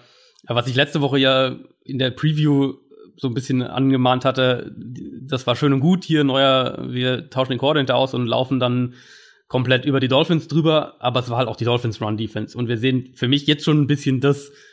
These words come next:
was ich da befürchtet habe aus Vikings Sicht, nämlich, dass sie in falschen Momenten und gegen falsche Gegner, bei falschen Matchups,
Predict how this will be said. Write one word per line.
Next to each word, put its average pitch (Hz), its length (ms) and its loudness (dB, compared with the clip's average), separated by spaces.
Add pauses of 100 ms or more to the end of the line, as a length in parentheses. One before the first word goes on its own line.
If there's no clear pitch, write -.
(180)
was 123 140 -2
ich 123 120 -4
da 120 540 2
befürchtet 170 480 0
habe 151 200 0
aus 135 180 -6
Vikings 131 340 -2
Sicht, 120 220 -6
nämlich, 120 180 -4
dass - 200 -8
sie 110 260 -4 (340)
in 117 120 -8
falschen 120 260 2
Momenten 139 400 0
und 127 120 -2
gegen 117 220 -2
falsche 117 300 -2
Gegner, 131 500 0 (240)
bei 123 100 0
falschen 123 320 0
Matchups, 123 680 0